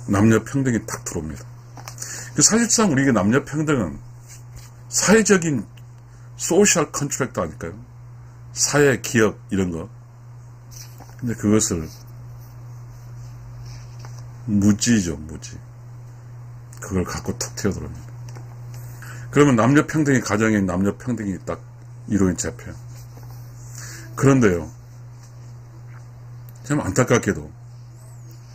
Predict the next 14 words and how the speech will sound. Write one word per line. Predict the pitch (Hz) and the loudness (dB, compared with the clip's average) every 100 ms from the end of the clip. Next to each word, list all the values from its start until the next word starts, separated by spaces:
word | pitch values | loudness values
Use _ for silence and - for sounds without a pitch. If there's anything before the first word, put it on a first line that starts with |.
| - - - | -18 -18 -6
이 | 135 | 2
남녀 | 123 107 139 165 | 4 6 6 6
평등의 | - 175 165 165 143 | 4 2 4 4 4
이, | 113 127 | 4 4
이데올로기는 | 101 110 110 95 87 82 76 69 - - - | 4 4 4 4 0 -8 -8 -10 -16 -18 -10
말했죠. | 76 80 - 78 76 - - - - - - - - - - | -8 -6 -8 -12 -14 -16 -18 -18 -18 -18 -18 -18 -18 -12 -2
전투예요. | - 131 147 - 82 71 - - - - | 4 6 4 0 -2 -4 -14 -18 -18 -10
투쟁이에요. | - - 127 107 85 - - - - - - - - 131 | -8 -2 -2 -2 -6 -14 -18 -18 -16 -16 -16 -18 -2 2
이 | 131 | 4
전쟁터가 | - 139 165 156 135 120 | 4 4 4 2 0 -2
돼요. | 76 65 - - - - | -2 -12 -14 -20 -20 -12
그러면 | - 113 113 | 0 4 4
이곳에는 | 107 104 110 104 95 | 4 4 4 2 0
절대 | - 92 - 127 | 0 -2 2 2